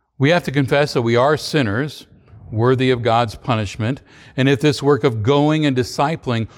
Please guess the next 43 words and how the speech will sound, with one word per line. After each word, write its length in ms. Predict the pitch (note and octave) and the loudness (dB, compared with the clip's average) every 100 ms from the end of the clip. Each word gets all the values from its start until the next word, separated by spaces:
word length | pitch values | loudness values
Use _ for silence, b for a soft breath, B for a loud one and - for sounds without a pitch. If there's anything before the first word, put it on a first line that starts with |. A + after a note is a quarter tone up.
| B | B
were 120 | C3+ C3 | -2 0
left 240 | C3+ - | 0 -2
to 220 | B2+ A2+ | -6 0
us, 340 | A#2+ F3 - D3 | 0 0 -4 -4
if 160 | A#2+ | -2
it 40 | C3+ | 0
were 120 | B2 | 2
left 220 | B2 B2 | 0 0
to 80 | C#3 | 0
our 100 | A#2 | 2
own 160 | C#3 | 2
power, 440 | - C#3 E3 F#3 D3 _ - | 0 -2 -2 -6 -12 _ -18
<laughs> 100 | G#2 _ _ b b b b b b | -18 _ _ b b b b b b
the 100 | - | -14
Christian 400 | - C#3+ - B2+ | -4 -4 -2 -8
church 320 | - C3 C#3+ | -4 -4 -4
w-, 180 | A#2 G2+ - | -6 -8 -6
would 180 | A#2+ | -2
have 160 | A#2+ G2+ - | 0 -2 -2
died 280 | A2 B2 A#2 | 0 2 0
a 40 | |
quick 440 | G2 - C#3+ C#3 B2 | -4 -4 -4 -4 -6
death. 400 | G#2 F#2+ - _ _ _ _ _ _ _ _ _ _ _ _ _ _ _ - | -8 -8 -16 _ _ _ _ _ _ _ _ _ _ _ _ _ _ _ -6
If 160 | A#2 C3 | -4 -2
it 80 | |
were 200 | A2+ A#2 | 2 2
up 100 | A#2+ | 2
to 100 | - | 0
our 100 | A2 | -2
own 220 | G2+ A#2 C3+ | 0 -2 -2
power, 460 | C#3 C#3+ D#3 D#3 _ _ _ _ _ _ _ _ _ _ _ _ _ - | -2 -4 -6 -12 _ _ _ _ _ _ _ _ _ _ _ _ _ -6
it 100 | D3+ | -4
would 120 | C#3 | 0
be 80 | B2+ | 0
a 80 | |
selfish 540 | A2+ C3 A#2 - G#2+ - | 0 -2 -2 -4 -12 -6
message 480 | F#2+ - G2 - - _ _ _ _ _ _ _ _ - | -6 -6 -16 -20 -20 _ _ _ _ _ _ _ _ -12
with 160 | - C3 | -6 -2
no 200 | B2 B2 | 0 2
hope 280 | A#2+ A#2 | 0 -2
of 120 | A#2 G#2 | -4 -6
eternal 360 | G#2 A2 G#2 | -6 -4 -4
life. 480 | F#2+ E2 G#2 _ _ | -4 -8 -12 _ _